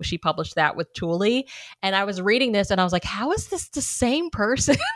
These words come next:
Like, this is so dark and gritty and suspenseful, and, like, she's literally the same author that wrote one of, like, my favorite Christmas romances of last year. So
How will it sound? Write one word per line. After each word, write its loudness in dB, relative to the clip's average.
Like, 0
this 4
is -4
so 4
dark 2
and -4
gritty 2
and 4
suspenseful, 2
and, 2
like, 2
she's 2
literally 6
the 2
same 4
author 6
that 4
wrote 6
one 6
of, 0
like, 4
my -2
favorite 2
Christmas 0
romances 2
of -2
last 0
year. 2
So 4